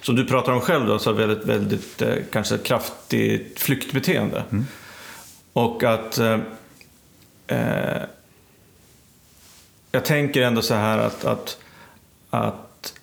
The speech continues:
Speaker 1: f-, liksom skifta fokus, som du pratar om, just det där att sl-, tänka mindre på dig själv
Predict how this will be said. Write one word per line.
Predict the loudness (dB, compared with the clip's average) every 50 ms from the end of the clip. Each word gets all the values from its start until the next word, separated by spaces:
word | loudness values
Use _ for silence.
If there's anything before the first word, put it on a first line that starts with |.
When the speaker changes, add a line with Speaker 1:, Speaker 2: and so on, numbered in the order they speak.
| -20 -20 -20 _ -10 -10 -8 -8
Speaker 1:
f-, | -8 -10 -10 -10
liksom | -6 -2 0 0 0 -2 -4 -8 -8
skifta | -4 0 0 2 2 2 -2 -4 -2 -2 -2
fokus, | 0 2 2 2 2 2 -2 -2 -2 -2 -2 0 -2 -4 -6 -6 -10 -14 -20 -20 -20 -20
som | -4 0 0 2
du | 2 2
pratar | 2 4 2 2 2 2 2 2
om, | 4 4 2
just | 2 0 0
det | 0
där | 2 4 4 4
att | 2 0 -2
sl-, | -4 -2 -4 -4 -2 0
tänka | 2 2 2 2 2
mindre | 2 4 4 4 2 2 2
på | 2 2
dig | 2 2
själv | 2 2 2 4 4 2 2